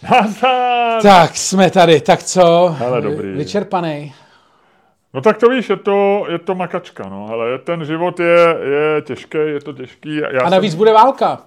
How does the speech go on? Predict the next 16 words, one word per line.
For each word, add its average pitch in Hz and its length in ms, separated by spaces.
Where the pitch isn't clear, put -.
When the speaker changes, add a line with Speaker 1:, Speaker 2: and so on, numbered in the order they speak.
Speaker 2:
A 160 60
Rusové 185 320
sem 190 160
vtrhnou 185 400
a 185 40
my 180 60
budeme 180 260
první. 180 420
Speaker 1:
<laughs> - 460
Speaker 2:
Na 151 140
ráně. 165 480
Speaker 1:
Protože 143 300
Slovensko 147 400
už 143 100
bude 156 140
Rusko. 110 380